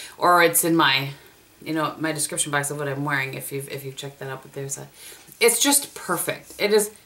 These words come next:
the perfect blush. I can't imagine a skin that, that doesn't, this doesn't look good on. I love this blush. Absolutely love it.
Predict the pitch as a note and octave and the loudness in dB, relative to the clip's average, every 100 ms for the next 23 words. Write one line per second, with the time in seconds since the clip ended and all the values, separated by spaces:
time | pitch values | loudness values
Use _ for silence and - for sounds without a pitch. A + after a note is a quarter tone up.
0 | _ A3 - A#3 A3+ A3+ - - - E3 | _ -8 0 2 2 -2 -6 -18 -4 0
1 | A2+ - - - - - A3 C#4 C#4+ A3 | 2 0 -4 -12 -8 -2 0 2 2 2
2 | F#3+ G3 G3+ F#3+ - F#3+ F3+ D#3+ D#3+ E3 | 2 2 0 2 0 0 0 0 0 0
3 | D#3 E3 D#3+ E3+ - E3+ D#3+ D3 C#3 D3 | -2 -4 -4 -4 -2 -2 -2 -6 -6 -4
4 | B2 A#2+ - - - - - _ _ _ | -4 -6 -12 -18 -20 -20 -20 _ _ _
5 | _ - - G3+ D#3+ C#3+ C#3 - - - | _ -4 0 4 2 0 -4 -8 -8 -4
6 | - - F3 F3 - D#3 C#3+ C#3+ C3 C3 | -4 0 0 0 2 0 0 -2 -4 -4